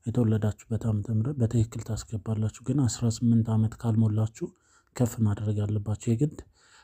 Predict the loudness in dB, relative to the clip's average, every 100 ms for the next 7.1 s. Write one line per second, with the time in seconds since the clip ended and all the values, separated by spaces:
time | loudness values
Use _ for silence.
0 | _ -2 0 0 4 4 4 2 2 0
1 | -2 0 2 0 0 0 0 -2 -8 -4
2 | -2 -2 -2 -2 -2 -6 _ _ _ _
3 | _ -4 0 2 2 0 -4 -4 0 0
4 | -2 -10 _ _ -6 -6 -6 -8 -4 -2
5 | 0 -2 -4 2 4 4 4 6 6 4
6 | 2 0 2 0 0 -2 -2 -4 -2 -2